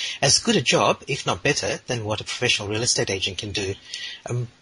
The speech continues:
and, uh, I think even in the speaking industry, that YouTube – is providing a lot of material that speakers would otherwise be charging a lot of money for.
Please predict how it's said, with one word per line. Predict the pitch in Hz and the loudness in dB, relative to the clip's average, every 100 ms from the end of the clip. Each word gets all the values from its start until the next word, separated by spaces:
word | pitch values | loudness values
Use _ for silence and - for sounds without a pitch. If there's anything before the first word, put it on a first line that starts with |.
| _ | _
and, | 151 147 - | 2 2 2
uh, | 131 139 | 2 0
I | |
think | 139 160 | 0 4
even | 160 139 | 4 4
in | 113 | 2
the | |
speaking | - 151 - 202 | 0 0 0 0
industry, | 95 - 98 107 - | 2 0 -2 -4 -6
that | - | -4
YouTube – | 127 151 - - 151 - _ - - - - | 0 2 2 2 -4 -10 _ -20 -12 -12 -8
is | - 117 110 - | -2 0 0 -2
providing | 120 113 113 104 | -2 0 0 -2
a | 110 | -8
lot | 135 - | -8 -4
of | |
material | 139 - - 135 95 143 | -2 2 4 4 2 -2
that | 156 - | -2 -2
speakers | - 135 - 107 104 | -2 -2 -2 -4 -6
would | 104 | -4
otherwise | 117 113 101 - | -4 -2 -2 -2
be | - | -4
charging | - 107 98 | 0 0 -2
a | |
lot | 98 | -6
of | 104 | -6
money | 104 123 | -6 -4
for. | 120 101 90 | -6 -6 -8